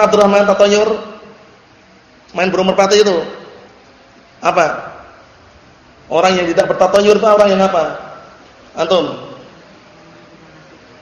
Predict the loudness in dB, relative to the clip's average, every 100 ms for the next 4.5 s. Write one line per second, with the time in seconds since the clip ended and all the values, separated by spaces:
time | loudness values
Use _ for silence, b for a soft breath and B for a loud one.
0 | -8 -2 2 2 0 -4 B B 2 2
1 | 4 2 2 0 0 0 -2 0 0 0
2 | -2 -8 -4 -2 0 -2 0 0 0 0
3 | 0 0 -4 -2 0 0 0 -6 -6 -6
4 | -4 -4 -4 -10